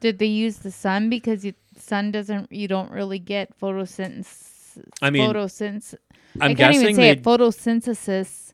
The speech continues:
Speaker 2: like, their main job while they were there was putting up new solar panels on the space station.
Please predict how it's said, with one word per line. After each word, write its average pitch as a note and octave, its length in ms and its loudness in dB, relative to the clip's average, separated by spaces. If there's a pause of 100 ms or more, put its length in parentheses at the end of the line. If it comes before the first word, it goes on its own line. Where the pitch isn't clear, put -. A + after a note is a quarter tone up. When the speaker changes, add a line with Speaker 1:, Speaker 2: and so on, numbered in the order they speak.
Speaker 2:
like, A2+ 240 0 (300)
their A#2 260 4
main A2+ 380 2
job F2+ 340 0
while F#2 120 0
they F2+ 120 -2
were F2 180 -4
there F#2 240 -2
was E2+ 160 -6
putting F#2+ 260 -8
up F2+ 80 -12
new F2 120 -12
solar F#2 340 -8
panels E2+ 340 -10
on E2+ 100 -10
the D#2 60 -12
space G#2 240 -10
station. D2+ 380 -16